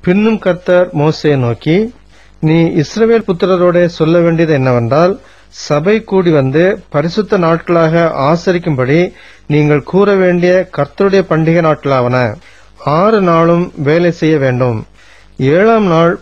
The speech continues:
பரிசுத்த சபை கூடுதலான ஓய்வு நாள். அதில் ஒரு வேலையும் செய்ய வேண்டாம். அது உங்கள் வாசஸ்தலங்களிலெல்லாம்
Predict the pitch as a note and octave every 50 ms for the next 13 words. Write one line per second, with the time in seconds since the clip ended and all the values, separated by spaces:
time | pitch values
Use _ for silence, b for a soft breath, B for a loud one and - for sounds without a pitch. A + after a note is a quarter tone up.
0 | - - - D3+ D#3+ - - F#3+ E3+ - F3 F3 - - D3 C#3 E3 F3 F3 F3
1 | D#3+ D#3 D3+ C#3+ C#3+ C#3+ C#3 C#3 D#3 D#3+ C#3 C3+ C3+ C3+ B2+ B2 B2 B2 B2 A#2
2 | G#2+ G2+ - - b b b b b b b b b b b C#3+ D3 D3+ E3+ F3+
3 | F3+ F3 D#3+ - D3+ D#3+ F3+ A3 A3 F#3 F3 F3 E3+ E3+ E3+ F3 F#3 E3+ - -
4 | D3+ D3+ D3+ C#3+ C#3+ C3 B2+ B2 B2+ B2 A#2+ A#2 G#2+ - - b b b b b
5 | b b b - - - C3 C#3 D#3 G3+ A3+ A#3 - - G3 E3 F3 E3+ E3+ E3
6 | D#3 C#3 D3 D3+ E3 F3+ - - F#3 - - - G3 G3 G3 G3 F#3+ F#3 F3+ D#3
7 | C3+ B2+ B2+ C3 C3+ D3+ E3 F#3